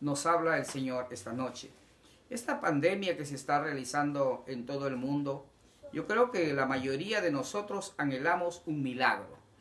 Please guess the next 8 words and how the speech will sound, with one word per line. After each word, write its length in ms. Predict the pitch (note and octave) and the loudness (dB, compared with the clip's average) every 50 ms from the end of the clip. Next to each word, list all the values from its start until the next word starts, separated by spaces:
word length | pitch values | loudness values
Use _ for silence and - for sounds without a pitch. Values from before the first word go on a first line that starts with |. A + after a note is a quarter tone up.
| - - - - - | -20 -20 -20 -10 -4
An-, 180 | - D#3 D#3 D#3 - | -2 -2 -2 0 0
anhelamos 680 | E3 D#3+ E3 F3 F#3 G3+ A3+ A#3+ B3 A#3+ A3+ A3+ - - | 0 2 4 6 6 6 6 6 4 2 0 -2 -4 -4
una 220 | G3 G3 G3 F#3+ E3+ | -2 0 2 2 4
respuesta 640 | E3 E3 D3 C#3+ - - G3 G#3+ A3+ - - G#3 F3 | 2 2 0 -2 -4 -2 0 0 0 0 0 0 0
de 140 | D3 C#3+ C3+ | 2 0 -2
Dios 600 | C#3+ F#3 F#3+ E3+ C#3+ C3 - - - - - - - - - - - - | -2 0 0 0 0 0 -2 -6 -14 -16 -18 -20 -20 -20 -20 -16 -6 0
hoy, 320 | - G#3 F#3 C#3+ - - - - - - - | 4 4 4 4 4 0 -10 -20 -20 -16 -10
¿no? 200 | A#2 B2 C#3+ | -8 -8 -8